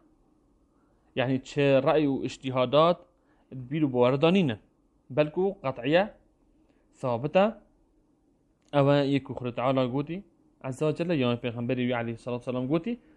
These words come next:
و ناچه بدنا كيم بدنا نزده بدن. أو نه مسألة، مسألة كو اجتهادية فقهية دي فقهاء سر رن خاري و خلاف دي هبتن سر و چندي و دي آراء خلي قهر رن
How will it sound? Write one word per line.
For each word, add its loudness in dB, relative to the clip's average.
و -8
ناچه -4
بدنا -4
كيم -4
بدنا 2
نزده 0
بدن. -6
أو -4
نه -2
مسألة، 2
مسألة -4
كو 0
اجتهادية -2
فقهية -2
دي 2
فقهاء 0
سر 0
رن 0
خاري 6
و 2
خلاف 4
دي 2
هبتن 0
سر -2
و 0
چندي -4
و 0
دي 6
آراء 8
خلي 2
قهر 4
رن 0